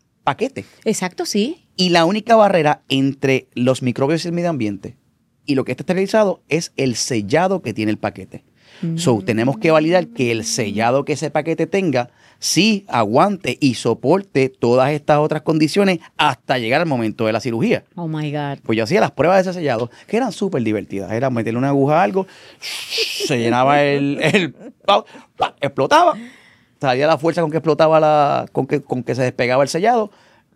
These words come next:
Speaker 1: y, y yo veía si estaba dentro de los parámetros que decía el sellado que iba a estar.
Speaker 2: ¿Cuántos años hiciste eso?
Speaker 1: No, lo hice un solo año porque no podía más. Pa, pa, pa, ya no, no, no, no podemos con eso.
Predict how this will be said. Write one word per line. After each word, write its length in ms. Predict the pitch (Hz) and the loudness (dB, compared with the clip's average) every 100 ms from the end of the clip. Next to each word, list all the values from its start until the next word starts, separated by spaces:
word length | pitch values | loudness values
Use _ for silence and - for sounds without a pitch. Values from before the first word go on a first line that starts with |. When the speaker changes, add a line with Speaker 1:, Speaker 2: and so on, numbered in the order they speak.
| _ | _
Speaker 1:
y, 340 | 123 120 120 | 0 4 4
y 180 | 117 117 | 2 2
yo 100 | 120 | 2
veía 220 | 135 170 | 4 2
si 60 | 170 | 0
estaba 240 | - 127 | -2 -2
dentro 160 | 127 127 | 0 -2
de 40 | |
los 60 | 135 | -2
parámetros 480 | 127 120 120 123 120 _ _ _ _ _ _ | -2 -2 -2 -2 -6 _ _ _ _ _ _
que 120 | - | -2
decía 340 | 117 117 - 117 | 0 0 -2 -4
el 80 | 113 | -2
sellado 260 | 123 110 107 | 0 0 -2
que 60 | |
iba 100 | 107 | -6
a 20 | |
estar. 160 | 104 - | -8 -2
Speaker 2:
¿Cuántos 480 | 226 226 247 311 - | 0 0 -2 -8 -4
años 420 | 220 220 285 320 - | -4 -4 -4 -6 -6
hiciste 640 | 220 214 202 - 214 196 | -4 -4 -4 -4 -4 -4
eso? 280 | 190 - 202 | -8 -8 -4
Speaker 1:
No, 260 | 120 123 110 | 0 2 0
lo 60 | |
hice 160 | 110 139 | 0 -2
un 120 | 120 | -2
solo 240 | 127 117 | -2 -2
año 240 | 113 - - | -2 0 0
porque 200 | - - | 0 -2
no 80 | 127 | -2
podía 280 | 320 - | -4 -4
más. 200 | - - - 440 - 427 | -4 -2 2 0 2 2
Pa, 160 | 208 415 508 | 2 0 -2
pa, 140 | 196 160 | 0 2
pa, 140 | 160 | 0
ya 80 | 135 | -2
no, 320 | 135 131 143 | -4 -2 -2
no, 220 | 143 151 | 0 0
no, 240 | 151 147 143 | 2 4 4
no 100 | 139 | 2
podemos 240 | 139 143 | 2 2
con 160 | 143 131 | 2 -2
eso. 240 | 113 107 | -2 -6